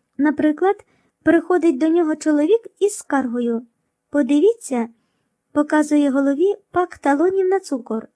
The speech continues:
«Я не маю де купити цукру, зробіть щось». Інший знову каже, що він цілком віддався б громадській чи політичній праці,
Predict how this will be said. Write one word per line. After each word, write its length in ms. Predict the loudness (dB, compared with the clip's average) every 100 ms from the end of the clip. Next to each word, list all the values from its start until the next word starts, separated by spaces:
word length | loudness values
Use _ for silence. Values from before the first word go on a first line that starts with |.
| _ _ _ _ _ _ _ -2
«Я 260 | 2 4
не 160 | 4 4
маю 360 | 4 2 0
де 200 | 0 -2
купити 560 | 0 -2 0 0 2 -2
цукру, 580 | -2 -4 -4 -4 -4 -6
зробіть 500 | -6 0 0 2 0
щось». 520 | -2 -10 -8 -10 -12 _ _ _ _ _ _ _ _ _ _
Інший 480 | 0 0 -2 2 2
знову 420 | 2 2 2 0
каже, 420 | 0 0 0 -2 -4
що 320 | -6 0 2
він 260 | 2 2 -4 _ _ _
цілком 540 | -4 0 0 2 2 2
віддався 800 | 0 0 0 0 0 0 -2 -2
б 40 |
громадській 800 | -2 0 0 2 -2 -8 -6 -4
чи 200 | -2 -4
політичній 640 | -2 0 0 0 -2 0 -2
праці, 480 | 0 -4 -2 -4